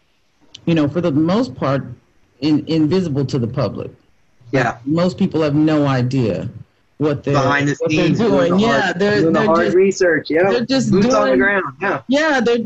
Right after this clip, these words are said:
Speaker 1: they're just out there working, you know, saving people from coronavirus and
Speaker 2: <laughs>
Speaker 1: <laughs> like, doing all this
Speaker 2: Exactly.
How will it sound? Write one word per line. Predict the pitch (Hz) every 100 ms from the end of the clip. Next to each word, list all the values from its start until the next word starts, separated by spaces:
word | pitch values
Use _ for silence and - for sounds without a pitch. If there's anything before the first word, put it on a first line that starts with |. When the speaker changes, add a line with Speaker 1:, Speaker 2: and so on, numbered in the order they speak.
| -
Speaker 1:
they're | 233 247
just | 262 -
out | - 208 233 -
there | 233 233 233 226 208
working, | 196 233 220 226 226 220 - _ _ _ -
you | 190
know, | 190 175 175 - - _ -
saving | - 202 220 214
people | 240 202
from | 202 208 202
coronavirus | 180 175 208 208 190 208 208 208 208 214 - 294
and | 233 262
Speaker 2:
<laughs> | - - 233 - _ - - - 320
Speaker 1:
<laughs> |
like, | 311 311 220
doing | 302 302
all | 302 254 285
this | 269
Speaker 2:
Exactly. | - 196